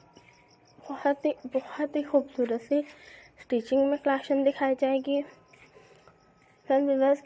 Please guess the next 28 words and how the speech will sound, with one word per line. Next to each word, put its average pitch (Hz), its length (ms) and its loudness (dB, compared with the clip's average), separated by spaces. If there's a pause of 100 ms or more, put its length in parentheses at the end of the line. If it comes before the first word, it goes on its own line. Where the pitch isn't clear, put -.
तमाम 233 340 0
designs 240 480 2
आप 226 200 -2
लोगों 233 200 -2
को 254 220 -8
fashion 240 340 -2
से 240 200 -4
related 240 480 -4
दिखाए 277 340 -2
जाएंगे। 277 320 0
फ्रेंड्स 269 260 -6
व्यूअर्स, 277 360 0
अगर 247 200 -4
आप 226 180 -2
लोग 240 140 -2 (480)
इन 247 120 -2
designs 247 540 0
और 285 180 8
इन 254 160 4
ideas 226 380 -2
को 254 140 -4
फॉलो 226 300 0
करेंगे 285 500 2 (300)
तो 247 60 0
आप 233 220 0
लोगों 233 180 -4
के 240 160 -2
dresses 226 460 -2